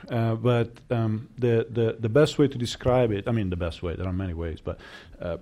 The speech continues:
what I used in the past is this. It's, um, um, it's really the pneumatic tube that, that Bill was referring to. So it's an enclosed space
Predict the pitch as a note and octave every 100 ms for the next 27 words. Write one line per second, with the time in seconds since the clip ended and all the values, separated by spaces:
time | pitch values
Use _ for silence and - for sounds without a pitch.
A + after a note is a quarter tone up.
0 | - - - B2+ A2+ A2 A2 C3 B2+ A2+
1 | - G#2+ A2 - G#2 F#2+ F#2+ A2 - -
2 | G#2+ F#2+ - G#2 G2 F#2+ G2 - G2 F#2+
3 | F#2 - - G#2+ C3+ B2 A#2 A2 A2 -
4 | - A#2+ B2+ A#2+ C3 - A#2+ G#2+ G#2+ G2+
5 | - G#2+ G2 - A#2 A#2+ A2+ G2 G2+ -
6 | A2 G2+ - G2 - A2+ A2+ C3 B2+ B2
7 | - C3+ C3+ C3+ C3 - A#2 F#2+ A2 -